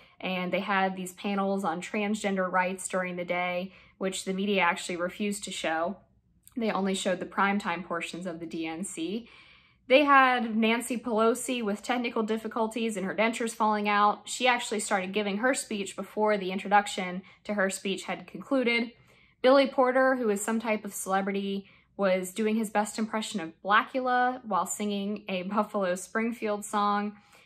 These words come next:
Billie Eilish showed up with her hair covering one eye and half dyed green, complaining about how Trump was killing people and sounding really bored as she endorsed Joe Biden. Bill Clinton somehow managed to nab a speaking slot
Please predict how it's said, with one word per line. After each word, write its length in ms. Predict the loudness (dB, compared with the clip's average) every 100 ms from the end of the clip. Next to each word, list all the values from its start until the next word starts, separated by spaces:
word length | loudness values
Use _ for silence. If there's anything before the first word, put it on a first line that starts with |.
| _ -2
Billie 240 | 2 4
Eilish 400 | 6 6 4 0
showed 260 | -2 -2 2
up 180 | 2 0
with 120 | -4
her 160 | -4
hair 260 | -2 -2 -2
covering 460 | -2 -2 -2 -2 0
one 180 | 2
eye 260 | 2 2 0
and 180 | -2 -2
half 280 | 0 0 0
dyed 320 | -2 -2 -2
green, 520 | -2 0 -2 -2 -4 -10 -20 _ -4
complaining 480 | -4 -2 0 2
about 220 | 4 4 4
how 160 | 0
Trump 240 | 0 -2 -2
was 140 | -6
killing 320 | -2 -2 -2
people 560 | -4 -6 -2 0 2 0 -2
and 140 | -4
sounding 300 | -2 0 0
really 240 | -2 -2
bored 460 | -4 -2 4 4 4
as 120 | 2
she 240 | -2 -2 0
endorsed 460 | 0 0 -2 -4
Joe 220 | -2 0
Biden. 600 | 6 6 6 4 -2 -4 -8 _ _ -20 _ 4
Bill 220 | 8 8
Clinton 400 | 6 0 0 -2
somehow 340 | 0 0 2 2
managed 420 | 2 -4 -6 -4
to 100 | 0
nab 360 | 4 6 4
a 60 | 2
speaking 460 | -6 -8 -6 -4 -4
slot 440 | 0 4 4